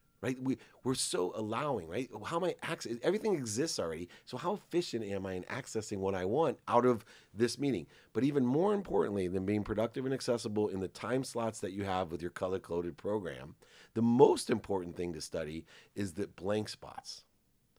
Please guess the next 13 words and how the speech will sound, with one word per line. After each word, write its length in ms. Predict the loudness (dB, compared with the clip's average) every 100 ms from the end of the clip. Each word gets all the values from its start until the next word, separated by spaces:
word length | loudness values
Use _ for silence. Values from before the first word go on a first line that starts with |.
| _ _ _ _ _ _
How 200 | -4 -2
productive 560 | -2 0 -2 -2 -4 -6
and 80 | -6
accessible 760 | -6 -6 -6 -6 -8 -8 -8 -16 -12
am 100 | -10 -6
I 180 | -6
gonna 200 | -4 -4
be 420 | -4 -6 -6 -6 -10
in 120 | -12
the 80 | -12
time 340 | -8 -8 -6
that 120 | -8
I 120 | -10